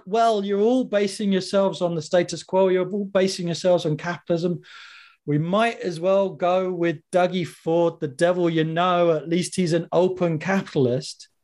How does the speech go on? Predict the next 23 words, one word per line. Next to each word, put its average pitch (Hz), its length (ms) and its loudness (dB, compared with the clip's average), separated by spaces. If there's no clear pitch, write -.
You 180 120 2
know, 139 240 0
who's 240 240 2
best 220 340 -2
at 190 160 -2
running 202 300 2
capitalism? 151 840 -2
The 131 140 2
capitalists 226 1120 -2
or 175 680 2
reformists, 156 1080 -2
right? 175 400 0
So 165 960 0
this, 170 320 0
this 180 220 0
is 156 180 0
why 165 580 0
the 160 200 2
N 170 120 2
D 170 140 0
P 165 260 2
is 151 100 2
in 160 240 -4